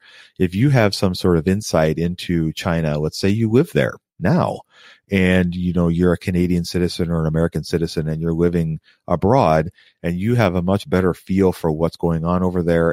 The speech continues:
and you know the country better than I do, then you have a more informed decision about what's actually going on there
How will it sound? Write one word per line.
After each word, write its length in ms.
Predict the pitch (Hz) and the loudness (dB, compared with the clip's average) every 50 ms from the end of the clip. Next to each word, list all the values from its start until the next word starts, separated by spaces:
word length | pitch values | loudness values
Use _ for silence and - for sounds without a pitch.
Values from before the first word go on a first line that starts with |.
| - | -2
and 220 | 80 82 80 78 78 | -4 -6 -6 -6 -4
you 380 | 87 90 90 87 85 85 85 _ _ _ _ _ - _ _ _ _ - _ _ _ _ _ _ _ | -4 -2 0 0 -2 -4 -6 _ _ _ _ _ -20 _ _ _ _ -20 _ _ _ _ _ _ _
know 540 | - 98 98 98 98 98 98 95 101 107 107 | -12 -10 -8 -4 0 2 4 4 6 4 4
the 100 | 101 101 | 2 0
country 340 | - - - 101 - - 107 | -2 0 -2 -2 2 2 2
better 220 | 98 107 107 113 | 4 4 2 4
than 160 | 110 113 113 110 | 4 2 2 2
I 120 | 110 117 | 2 2
do, 240 | 117 117 117 120 117 | 2 2 2 2 2
then 220 | 101 95 90 87 | 2 2 0 0
you 240 | 82 85 95 107 110 | -2 -2 0 0 0
have 360 | 104 104 90 85 85 85 - | 2 2 2 2 2 2 0
a 80 | 87 82 | -2 -2
more 260 | 82 85 87 87 85 | 0 2 2 2 2
informed 420 | 80 - - - 85 80 80 80 | 0 -2 -4 -2 0 0 0 -2
decision 500 | - 76 76 - - 92 85 82 78 76 | -6 -8 -6 -2 -2 -2 -2 -4 -6 -6
about 380 | 76 71 78 76 73 73 69 - _ _ _ _ _ _ _ _ _ | -4 -2 0 2 2 2 0 -2 _ _ _ _ _ _ _ _ _
what's 380 | - 82 85 82 _ - - - _ _ - _ - | -2 -2 -2 -2 _ -10 -20 -20 _ _ -20 _ -2
actually 340 | 87 92 90 - - 92 85 | -2 -2 -2 0 -2 -2 0
going 280 | 82 85 82 82 80 78 | 2 2 2 2 0 -2
on 280 | 78 78 76 76 76 | -2 -2 -2 -2 -2
there 380 | 73 76 76 73 71 69 73 - | -2 -2 -2 0 -2 -4 -4 -8